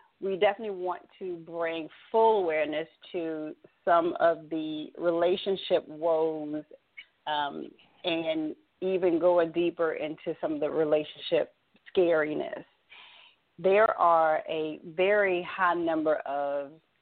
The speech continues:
relationships that we enter into that can become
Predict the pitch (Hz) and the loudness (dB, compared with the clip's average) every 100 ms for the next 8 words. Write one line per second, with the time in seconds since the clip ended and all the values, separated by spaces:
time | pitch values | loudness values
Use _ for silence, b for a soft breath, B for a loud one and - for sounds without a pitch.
0 | _ _ _ 170 180 170 185 185 - 170 | _ _ _ 0 4 4 2 -2 0 -2
1 | - 156 147 175 165 - 170 - 170 - | 0 -2 -2 -6 -8 -6 -6 -6 -8 -6
2 | 170 175 - 151 151 151 151 - - 160 | -6 -4 -4 -4 -4 0 0 0 -4 -4
3 | 147 147 - 151 143 143 | -4 -4 -2 -2 -2 -8